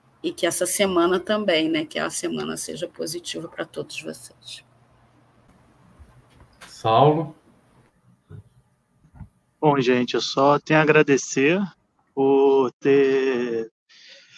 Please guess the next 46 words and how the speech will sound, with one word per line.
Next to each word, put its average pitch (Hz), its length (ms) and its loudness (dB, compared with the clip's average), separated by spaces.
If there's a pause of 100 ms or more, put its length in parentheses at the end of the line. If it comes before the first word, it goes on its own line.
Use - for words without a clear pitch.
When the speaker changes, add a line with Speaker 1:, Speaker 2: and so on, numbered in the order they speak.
(140)
Speaker 3:
tido 160 480 4 (220)
tanta 220 200 6
informação. 202 960 2 (120)
Eu, 151 800 -6
a 139 80 -12
professora 156 400 -2
Jane 156 280 -2
trouxe 151 520 -2
questões 151 480 -4
que - 80 -4
eu 151 40 0
acho - 160 -8
muito 165 200 0
interessantes, 180 480 2
porque - 100 -2
eu 160 40 2
estava 156 360 6
lá, 156 380 2 (600)
lá 165 180 2
em 190 80 6
dois 165 200 6
mil 170 140 6
e 135 40 2
sete, 175 640 2
bem 202 220 2
lá, 196 320 0
bem 233 340 2
quando 220 180 2
estava 220 140 0
começando 214 380 6
a 208 40 2
discutir 196 580 2
as 175 160 0
cotas 180 320 -2
na 175 80 2
universidade, 165 580 0
eu, 151 60 0
eu 143 220 2
estava 143 280 0
na 147 100 2
U - 40 2
F 139 160 -8
R 123 120 -2
J 147 300 2
nessa 139 240 -8
época, 151 440 -4